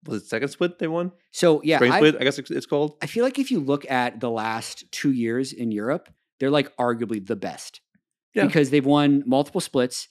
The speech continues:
Speaker 1: <laughs>
Speaker 2: They
Speaker 1: Yeah.
Speaker 2: advanced to M S I semifinals in twenty twenty-one. They were the only European to make it out of World's groups in twenty twenty-one.
Speaker 1: Yeah.
Speaker 2: They won the split to make it to M S I. And then, like, yeah, sure, they lost to G two, but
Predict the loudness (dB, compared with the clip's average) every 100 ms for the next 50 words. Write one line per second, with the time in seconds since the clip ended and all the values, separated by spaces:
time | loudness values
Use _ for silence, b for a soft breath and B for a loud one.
0 | _ _ 2 4 4 2 2 2 4 4
1 | 4 2 -4 -8 -20 _ 0 8 8 8
2 | 6 4 2 2 0 0 2 0 0 0
3 | 0 0 -2 -2 -4 -4 -4 -4 -2 -2
4 | -2 -2 -4 -8 _ 0 2 4 2 4
5 | 4 4 4 2 2 2 4 2 2 2
6 | -2 -2 -2 -2 -2 -4 -4 -2 -4 -8
7 | -6 -8 -6 -6 -6 -8 -10 -12 _ _
8 | -4 2 4 6 6 6 4 2 0 2
9 | 2 2 -4 -6 -6 -4 -4 -4 -6 -10
10 | -2 0 0 -2 -2 -2 -2 -2 -2 -2
11 | -4 -6 -8 -6 -6 -4 -8 -8 -4 -4
12 | -4 -8 -10 -10